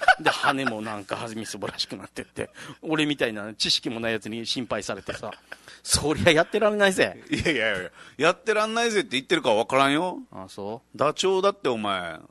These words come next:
Speaker 2: もう慣れてるかもしれんし。
Speaker 1: まあな、そこで生まれた子は、まあ、
Speaker 2: うん。
Speaker 1: そういう環境に慣れて、
Speaker 2: うん、そうだよ。
Speaker 1: そういう感じになるかもしれんけど、
Speaker 2: うん。
Speaker 1: でも本能がそうはさせないからな。
Speaker 2: でも、ダチョウっ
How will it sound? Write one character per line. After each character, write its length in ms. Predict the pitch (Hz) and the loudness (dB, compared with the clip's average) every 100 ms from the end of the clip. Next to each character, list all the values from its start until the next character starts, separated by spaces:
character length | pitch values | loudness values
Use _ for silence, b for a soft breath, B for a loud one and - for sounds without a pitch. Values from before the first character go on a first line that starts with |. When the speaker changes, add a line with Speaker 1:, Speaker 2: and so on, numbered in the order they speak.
| _ | _
Speaker 2:
も 180 | 135 165 | -4 -2
う 20 | |
慣 160 | 131 156 | 2 4
れ 100 | 180 | 4
て 100 | 185 | 2
る 60 | 156 | 2
か 100 | 123 | 0
も 80 | |
し 100 | 107 | 0
れ 80 | 101 | -2
ん 60 | 95 | -4
し。 160 | - - | -6 -8
Speaker 1:
ま 160 | - 120 | -8 -6
あ 60 | |
な、 160 | 127 233 | -4 -4
そ 200 | - 269 | -4 -8
こ 300 | - 294 - | -8 -6 -4
で 160 | 381 294 | 0 0
生 140 | 254 | 0
ま 120 | 269 | 2
れ 100 | 269 | 4
た 120 | 262 277 | 4 0
子 160 | 269 | 6
は、 280 | 277 254 135 | 8 10 8
ま 140 | 123 | 2
あ、 20 | 117 | -2
Speaker 2:
う 20 | |
ん。 40 | |
Speaker 1:
そ 160 | 101 143 | 0 2
う 40 | |
い 60 | 143 | 2
う 60 | |
環 240 | 139 143 143 | 2 0 0
境 120 | 143 | -2
に 120 | 131 | 0
慣 100 | 127 | 0
れ 100 | 127 | -2
て、 320 | - 113 101 | -2 -4 -4
Speaker 2:
う 20 | 78 | -8
ん、 80 | 76 | -14
そ 180 | - 131 | -8 -6
う 40 | |
だ 60 | 117 | -2
よ。 60 | |
Speaker 1:
そ 0 | 113 | 0
う 100 | 127 | 2
い 60 | |
う 60 | 123 | 0
感 200 | 131 131 | -4 -4
じ 80 | 135 | -4
に 80 | 117 | -6
な 80 | |
る 60 | 139 | -6
か 100 | 131 | -6
も 80 | 107 | -8
し 100 | 113 | -8
れ 120 | 120 | -8
ん 80 | 107 | -8
け 80 | 98 | -10
ど、 140 | 95 | -10
Speaker 2:
う 20 | |
ん。 20 | 117 | -8
Speaker 1:
で 60 | |
も 140 | 127 110 | -8 -8
本 260 | - 370 440 | 0 2 2
能 120 | 339 165 | 0 2
が 140 | 131 | 0
そ 140 | - 135 | -2 -2
う 20 | |
は 80 | - | -4
さ 80 | |
せ 140 | 107 117 | -6 -6
な 80 | 113 | -6
い 40 | |
か 100 | 107 | -8
ら 60 | 92 | -12
な。 220 | 90 87 b b b b b b b | -14 -16 b b b b b b b
Speaker 2:
で 100 | - | -6
も、 340 | 196 120 131 90 | -4 -4 -4 -2
ダ 120 | 151 | -2
チ 100 | 208 | 0
ョ 140 | |
ウ 0 | |
っ 20 | - | -4